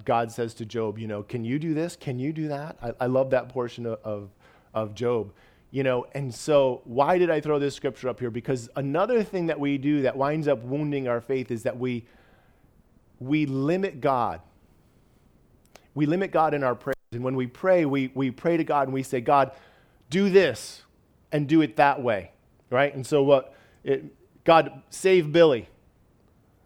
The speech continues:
on Tuesday after lunch in the break room, and let me be the one who leads him there." God agrees with you when you pray that prayer in one of the five things that you prayed.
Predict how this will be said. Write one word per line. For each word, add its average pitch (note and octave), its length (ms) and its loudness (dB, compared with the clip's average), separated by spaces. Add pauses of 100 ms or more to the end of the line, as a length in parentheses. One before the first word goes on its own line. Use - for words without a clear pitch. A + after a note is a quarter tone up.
(180)
on D3+ 240 0
Tuesday C#3 580 -2 (1900)
after D3+ 340 2
lunch C#3+ 480 -2 (880)
in D#3 160 0
the D#3 80 0
break C#3+ 340 0
room, G#2+ 280 -4 (520)
and C3 120 -2
let D3+ 160 2
me D#3 100 0
be D#3 140 2
the D3+ 100 2
one C#3 160 2
who C#3+ 100 -4
leads B2 240 -4
him A2+ 120 -8
there." G2+ 200 -10 (1200)
God G3 200 6
agrees F3+ 420 0
with C3 160 -4
you C3 140 -2
when C3+ 120 -2
you C3+ 120 -4
pray C#3+ 200 2
that C3+ 200 0
prayer C3+ 420 0 (400)
in D3 240 -2
one D#3+ 220 2
of D#3+ 80 0
the C#3+ 120 -6
five C#3+ 320 -4
things D3 240 -6
that C3 160 -12
you C#3 60 -6
prayed. D3 300 -8